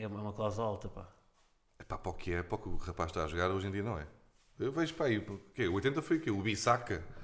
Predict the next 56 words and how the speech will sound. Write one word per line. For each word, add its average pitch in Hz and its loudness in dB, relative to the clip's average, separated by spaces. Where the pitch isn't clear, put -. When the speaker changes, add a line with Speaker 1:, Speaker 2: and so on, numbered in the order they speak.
Speaker 1:
Sim. - -4
Speaker 2:
Lateral 104 8
para 104 4
o 98 6
Manchester, 101 2
ou 87 6
o 85 -2
Maguire. 90 6
Speaker 1:
Mas 107 4
Speaker 2:
Já 143 8
Speaker 1:
o 135 12
Speaker 2:
vi - 8
Speaker 1:
mercado 135 10
de - 12
Speaker 2:
jogadores - 12
a - 10
Speaker 1:
dezembro 131 8
Speaker 2:
serem 123 6
construí-, 127 2
eh, 123 4
transferidos 120 -2
por 123 -2
oitenta 123 2
milhões 123 4
que - -4
não 151 4
Speaker 1:
Mas 156 0
o 147 4
mercado 127 6
de 120 -2
dezembro 127 6
é 123 6
sempre 123 4
aqueles, 120 4
Speaker 2:
Não, 113 -4
Speaker 1:
aquelas 123 4
Speaker 2:
sim, 123 8
Speaker 1:
sobras, 127 10
Speaker 2:
agora 80 4
não, 82 6
Speaker 1:
as 85 6
Speaker 2:
agora 117 8
Speaker 1:
sobras, 107 4
Speaker 2:
não. 107 0
Speaker 1:
não - -2
dá. 95 4
Speaker 2:
Mas 82 2
no 87 -2
final 90 4
do 87 4
ano 95 4
não 98 0
se - -4
aguenta, 85 0
é - -6
impossível. 71 -6